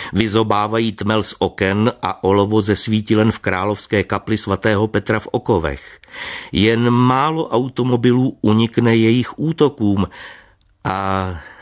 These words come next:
dámské hedvábné punčochy je přitahují zvláštním kouzlem.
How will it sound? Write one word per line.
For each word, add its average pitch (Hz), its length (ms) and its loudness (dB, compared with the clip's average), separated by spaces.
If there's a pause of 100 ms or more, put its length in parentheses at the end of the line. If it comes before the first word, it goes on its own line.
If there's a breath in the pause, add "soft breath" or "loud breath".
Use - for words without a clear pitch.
(140)
dámské 87 1000 -2
hedvábné 85 800 -2
punčochy 90 800 -4 (720 loud breath)
je 95 240 0
přitahují 107 880 -2
zvláštním 80 1000 -4
kouzlem. 65 720 -4